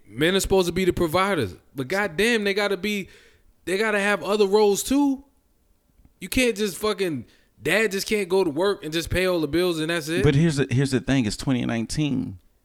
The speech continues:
Speaker 1: And, but then you
Speaker 2: Like I,
Speaker 1: wonder
Speaker 2: like I
Speaker 1: why
Speaker 2: said
Speaker 1: the kids are always so close to mommy and they go to mommy. They wanna talk to mommy. Mommy's doing this
Speaker 2: But
Speaker 1: and
Speaker 2: it,
Speaker 1: that.
Speaker 2: but like I said in the last podcast, it's twenty nineteen.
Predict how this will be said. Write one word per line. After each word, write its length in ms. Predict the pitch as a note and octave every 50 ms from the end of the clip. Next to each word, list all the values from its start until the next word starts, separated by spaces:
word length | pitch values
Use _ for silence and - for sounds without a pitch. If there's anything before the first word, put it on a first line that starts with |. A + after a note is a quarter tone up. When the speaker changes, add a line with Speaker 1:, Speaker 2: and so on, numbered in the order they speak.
| _ _ _ _ _
Speaker 1:
And, 180 | - A#2 A#2 A2+
but 140 | C#3 C#3+ C3+
then 100 | E3 F3+
you 60 | G#3+
Speaker 2:
Like 120 | - C3+ -
I, 40 | -
Speaker 1:
wonder 160 | - C#3+ C#3
Speaker 2:
like 100 | C#3 C3+
I 20 |
Speaker 1:
why 60 | - E3
Speaker 2:
said 180 | D3 C3+ B2+
Speaker 1:
the 20 | -
kids 200 | F3+ F3+ E3 D3+
are 40 | E3 D3+
always 220 | D#3 D#3 D#3 C#3+
so 120 | - E3 D3
close 300 | - E3 D#3+ D3 - -
to 80 | D3
mommy 420 | C3 D3 D3 C#3 B2 G#2+ F2+ E2+ - _ - _ _ -
and 80 | A#2
they 100 | C3 C3+
go 200 | A#2+ C3 C3 C#3+
to 80 | C#3 C3
mommy. 500 | B2+ C3+ C#3 C3+ B2+ A2+ F#2+ F2 E2 - _ _ - _ _ _
They 100 | - B2
wanna 220 | C3 C#3 C#3 C#3
talk 300 | C3+ - C#3+ C#3 C3 -
to 60 | C#3 B2+
mommy. 340 | C3+ C3+ C3+ B2+ A2+ G#2
Mommy's 500 | G2 G2+ A#2 C3 C#3+ C#3 C3+ C3 B2+ A#2+
doing 380 | A2+ A#2 B2+ C3+ C#3+ C#3+ C#3 C#3
this 100 | C#3 C#3
Speaker 2:
But 100 | C#3 C#3
Speaker 1:
and 140 | D3 B2+ C3
Speaker 2:
it, 20 | C3
Speaker 1:
that. 60 | B2
Speaker 2:
but 120 | C3+ C3+
like 140 | C3+ C3 C3
I 40 | C3+
said 280 | C3 - D3 C3+ C3
in 220 | B2 B2 - A#2+ A#2+
the 80 | A#2+ A#2+
last 260 | C3+ D#3 E3 D3+ -
podcast, 500 | C3+ A2+ A2 - G#2+ G2+ G2+ - - - - _
it's 100 | - -
twenty 200 | - - E3 D3
nineteen. 720 | D3 D3+ D3 C#3+ C3 - F#3 G#3+ G3 B2+ G#2 A#2 A2 -